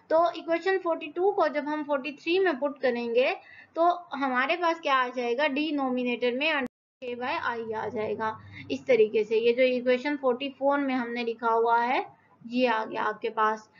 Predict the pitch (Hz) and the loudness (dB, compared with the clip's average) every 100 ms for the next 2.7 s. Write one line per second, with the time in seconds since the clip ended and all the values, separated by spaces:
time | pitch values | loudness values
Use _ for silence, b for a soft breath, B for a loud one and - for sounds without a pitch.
0 | B B B - 330 349 381 392 392 370 | B B B -2 0 2 2 2 0 -2
1 | 359 330 302 349 349 330 320 285 269 269 | -2 -2 -2 -2 2 2 2 0 0 2
2 | 285 349 277 254 277 320 | 2 0 -2 -4 -2 -2